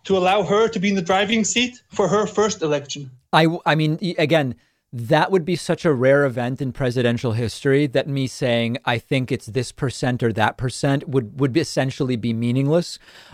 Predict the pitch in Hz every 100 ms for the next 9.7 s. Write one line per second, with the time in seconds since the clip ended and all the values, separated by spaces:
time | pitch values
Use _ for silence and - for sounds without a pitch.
0 | - 135 127 123 135 _ 160 156 160 165
1 | - 147 143 139 - - - - 180 196
2 | 180 160 156 180 202 226 - 170 139 160
3 | - 165 - 185 156 156 175 175 156 160
4 | 143 143 196 202 - - 135 127 131 151
5 | 165 - - 151 - 165 160 185 190 202
6 | _ _ - - 156 143 143 139 - 143
7 | 147 147 147 135 165 139 117 123 143 180
8 | 165 170 - 165 151 143 - 147 151 151
9 | 135 120 - 135 131 - 131